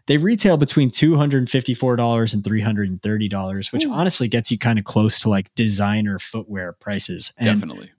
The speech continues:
Speaker 1: I don't know what the demand will be like for these, but it's a super interesting concept.
Speaker 2: Yeah, I think the most interesting part about this is that a lot of the shoe is going to be able to be recycled, essentially. Like,
Speaker 1: Yeah.
Speaker 2: it's compostable material,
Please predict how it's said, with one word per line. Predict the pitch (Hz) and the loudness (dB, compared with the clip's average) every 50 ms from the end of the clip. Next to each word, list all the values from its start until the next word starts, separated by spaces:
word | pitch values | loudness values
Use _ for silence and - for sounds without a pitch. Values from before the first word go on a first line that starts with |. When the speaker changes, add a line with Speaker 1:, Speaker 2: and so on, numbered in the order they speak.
| _ - | _ -2
Speaker 1:
I | 143 151 | 0 2
don't | 170 160 135 | 2 2 2
know | 135 131 135 143 | 2 2 2 4
what | 139 131 127 | 2 2 0
the | - | 0
demand | 110 107 101 101 98 98 101 113 | -2 -2 -2 -2 -2 -2 -2 -2
will | 123 135 | -2 -2
be | 139 143 139 151 | 0 0 0 2
like | 156 156 160 160 | 2 0 0 -2
for | - - 170 | -2 -4 -2
these, | 165 175 185 190 202 196 - | 0 0 0 0 0 -2 -2
but | - - 120 110 107 113 - _ _ _ _ _ _ - | -4 -4 -4 -2 -4 -6 -10 _ _ _ _ _ _ -10
it's | 139 - | -4 -2
a | 143 | 0
super | - - 156 170 - - 123 | 2 4 2 2 2 2 0
interesting | 123 139 - 147 - - 101 95 | 0 0 -2 -2 -2 -2 -4 -4
concept. | - 104 110 151 185 - - 160 151 - - - _ _ _ _ _ _ _ - | -4 -4 -4 -4 -4 -4 -4 -6 -8 -10 -14 -20 _ _ _ _ _ _ _ -2
Speaker 2:
Yeah, | 123 156 202 196 - | 0 2 2 2 0
I | - 156 139 | 0 -2 -2
think | - 233 285 - _ - | -2 -2 -2 -4 _ -8
the | 170 131 | -4 -2
most | 123 123 131 147 139 - - - - _ - | 0 2 2 2 0 -2 -4 -10 -16 _ -4
interesting | - 127 127 123 - - 123 110 98 | -2 -2 -2 -2 -2 -2 -2 -2 0
part | - 113 104 101 | 0 2 2 2
about | 95 90 98 98 107 117 - | 2 2 2 2 2 2 0
this | - 87 92 - 90 | -2 -6 -4 -4 -4
is | 90 90 - | -4 -4 -2
that | 98 90 90 87 85 - | -2 0 0 0 -2 -4
a | - 107 | -6 -6
lot | 104 104 107 113 123 123 | -4 0 0 2 2 2
of | 113 101 104 | 0 -2 -4
the | 101 | -4
shoe | - - - 123 120 117 110 104 98 92 92 - - _ _ | -2 -2 0 0 0 0 0 0 -2 -4 -4 -8 -10 _ _
is | - 120 113 | -8 -6 -2
going | 131 120 117 | -2 -2 0
to | 113 | 0
be | 98 110 107 | 0 0 0
able | 104 98 101 | 0 0 -2
to | 98 | -4
be | 92 98 92 | -6 -4 -6
recycled, | 85 90 - - 123 127 127 - 101 78 82 | -4 -4 -4 -2 0 0 -2 -2 -6 -10 -8
essentially. | 90 - - 67 69 - - 67 52 57 65 67 | -8 -8 -8 -8 -8 -10 -12 -14 -14 -14 -10 -6
Like, | 82 - | -2 -2
Speaker 1:
Yeah. | 104 98 92 82 | 0 0 -2 -2
Speaker 2:
it's | 95 98 - - | -4 -6 -6 -6
compostable | - 95 90 135 143 147 139 - - 90 85 80 80 | -6 -6 -2 0 0 0 0 -2 -6 -6 -8 -8 -8
material, | 85 92 - - - 151 135 92 69 53 50 - | -6 -6 -6 -4 -4 -2 -4 -4 -4 -6 -10 -12